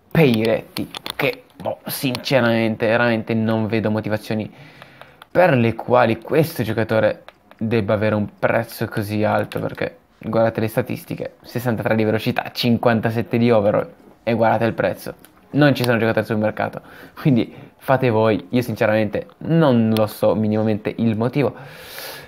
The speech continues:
Fatemi sapere nei commenti se voi sapete le motivazioni, perché io purtroppo non le so.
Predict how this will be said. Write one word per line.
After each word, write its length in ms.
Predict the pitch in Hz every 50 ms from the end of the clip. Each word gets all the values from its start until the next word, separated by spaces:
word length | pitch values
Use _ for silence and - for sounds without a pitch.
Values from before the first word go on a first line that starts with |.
| -
Fatemi 300 | - - 202 208 208 175
sapere 240 | 151 165 156 160 151
nei 100 | 151 147
commenti 300 | 139 147 143 147 143 135
se 260 | 120 - - - 131
voi 240 | 120 110 113 131 135
sapete 320 | 135 - 127 113 127 120 123
le 80 | 117
motivazioni, 680 | 117 117 117 123 131 139 143 - - - 175 143 113 104
perché 220 | - - - - 113
io 120 | 120 117
purtroppo 580 | - - - - - - - - 131 120 - 117
non 160 | 110 110 104
le 100 | 104 104
so. 220 | 107 147 147 -